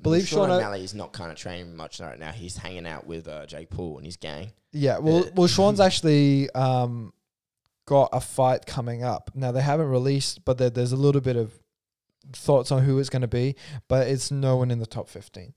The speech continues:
Speaker 2: Yeah.
Speaker 1: So it does not make, uh, sense for Merab to then offer his spot to an unranked opponent, especially someone with a lot of hype like Sean. Um, I do expect him to fight someone in the top ten.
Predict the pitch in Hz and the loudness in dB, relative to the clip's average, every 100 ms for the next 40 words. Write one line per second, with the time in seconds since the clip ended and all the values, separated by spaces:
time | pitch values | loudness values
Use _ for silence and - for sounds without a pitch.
0 | - 69 - 143 147 147 160 156 143 131 | -20 -12 2 2 4 4 4 2 0 -2
1 | - - 135 131 131 120 - - _ _ | -4 -14 -6 -2 -2 -2 -10 -20 _ _
2 | _ 127 127 120 120 - - 131 127 131 | _ -4 -2 0 0 -2 -2 -2 -4 -4
3 | 135 127 123 127 127 131 123 120 - 120 | -2 2 2 0 -2 -2 0 -2 -2 -4
4 | - 123 127 113 - - 123 - 127 120 | 0 0 0 -2 -2 0 0 0 -4 -4
5 | 131 131 123 120 120 127 143 180 190 - | -4 -4 -4 -4 -6 -4 -4 -4 -6 -4
6 | 131 127 139 123 127 120 120 117 117 117 | -2 0 0 0 -2 -2 -2 -2 -2 -2
7 | 110 120 123 101 82 - 135 170 202 _ | -4 -4 -4 -6 -8 -6 -4 -4 -8 _
8 | _ _ _ _ _ _ _ 120 117 117 | _ _ _ _ _ _ _ -6 -2 -2
9 | 117 117 107 _ _ _ _ - 143 151 | -4 -8 -12 _ _ _ _ -6 -2 2
10 | 170 160 151 131 139 131 - 123 110 127 | 2 2 0 -2 -2 -4 -2 -2 0 -2
11 | 123 117 113 - 104 - 113 | -2 -4 -6 -6 -10 -6 -8